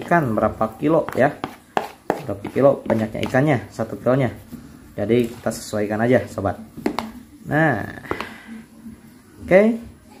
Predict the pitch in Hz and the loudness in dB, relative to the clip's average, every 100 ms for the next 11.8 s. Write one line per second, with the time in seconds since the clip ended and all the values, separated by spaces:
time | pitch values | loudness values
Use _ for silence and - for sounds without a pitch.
0 | - _ - - 127 196 - - - - | -20 _ -20 -4 0 0 -2 -10 0 4
1 | 233 - - _ _ _ _ _ - - | 4 2 -18 _ _ _ _ _ -20 -20
2 | - 123 127 127 117 123 123 113 107 104 | -10 -4 -2 0 2 2 2 2 4 0
3 | 101 107 107 107 151 175 - - 135 160 | -2 -2 -4 0 0 0 -6 -6 2 2
4 | - - - - _ _ _ - _ - | 2 -6 -20 -20 _ _ _ -20 _ -20
5 | - - _ - - 120 139 110 107 107 | -20 -20 _ -18 -4 2 4 2 0 0
6 | 117 117 123 165 165 220 254 233 208 202 | 0 2 4 4 4 4 4 4 4 2
7 | 208 208 175 156 160 160 139 127 120 113 | 0 -2 2 2 2 2 2 4 6 6
8 | 110 - - 135 120 117 113 110 110 - | 2 -12 -6 -4 0 0 2 0 -4 -8
9 | - - 113 104 190 220 - - - - | -12 -6 -4 2 2 2 -6 -14 -18 -20
10 | - - - 135 131 143 147 143 151 - | -20 -20 2 4 4 2 2 2 2 0
11 | - 127 113 113 113 110 - - | -4 -2 2 2 2 2 -2 -4